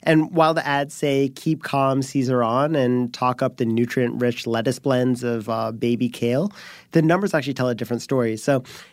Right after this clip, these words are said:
the salads are seven hundred thirty calories and fourteen hundred milligrams of salt with each one. And that's actually slightly worse than a double Big Mac, which has just six hundred eighty calories and thirteen hundred milligrams of salt.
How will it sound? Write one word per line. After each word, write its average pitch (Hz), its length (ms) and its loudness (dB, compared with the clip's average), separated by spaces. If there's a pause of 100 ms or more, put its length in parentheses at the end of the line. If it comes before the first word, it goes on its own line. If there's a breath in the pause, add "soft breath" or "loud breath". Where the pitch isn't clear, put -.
(100)
the - 80 -2
salads 214 640 0
are 139 300 2
seven 185 500 -2
hundred 220 380 0
thirty 165 260 2
calories 165 720 -2
and 120 180 0
fourteen 180 800 0
hundred 151 380 0
milligrams 131 600 2
of 117 100 -4
salt 120 340 -4
with 113 140 -6
each 123 240 -6
one. 110 300 -8 (180)
And 131 420 0 (280 loud breath)
that's 175 200 2
actually 262 200 0
slightly 190 640 0
worse 143 440 0
than 147 160 2
a 127 60 2
double 131 340 0
Big 139 300 0
Mac, 208 400 -2 (300 soft breath)
which 160 180 2
has 143 260 2
just - 340 -6
six 202 200 -4
hundred 165 300 2
eighty 151 240 2
calories 120 520 -2
and 113 280 -6
thirteen 156 380 0
hundred 104 280 -6
milligrams - 460 -10
of - 40 -14
salt. - 280 -14